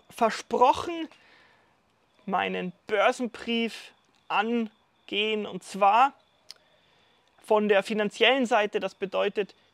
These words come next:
wie viel verdienen wir mit dem Börsenbrief? Lohnt sich das finanziell? Und was ist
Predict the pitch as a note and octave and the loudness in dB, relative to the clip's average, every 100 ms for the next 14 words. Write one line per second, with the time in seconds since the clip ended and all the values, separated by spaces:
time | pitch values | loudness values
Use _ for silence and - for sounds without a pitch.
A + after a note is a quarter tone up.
0 | _ F3+ B3 C#4+ C#4+ C4+ _ _ - A#3+ | _ -4 0 0 0 -4 _ _ -8 -4
1 | B3 A#3+ A#3 - _ _ _ _ - - | -2 -2 -4 -8 _ _ _ _ -8 -4
2 | G#3+ A#3+ A#3 G#3 F#3+ A#3 A3+ G#3+ G#3 F#3+ | -4 -2 -2 -2 -2 2 2 0 -8 -6
3 | F#3+ F#3 G#3 A3+ A#3+ A#3+ - A#3 A3+ - | -4 -2 0 0 0 -6 -6 -6 -6 -8
4 | _ _ _ - G#3+ D4+ E4+ C#4+ - A3+ | _ _ _ 0 2 2 0 -2 -2 -4
5 | - A#3 A3 G#3+ - G#3 G#3 G#3 G#3 _ | -4 -6 -4 -6 -6 -4 -2 -2 -4 _
6 | _ _ - F#3 F#3 F#3 - G#3+ G3+ | _ _ -6 -6 0 -2 -2 -8 -8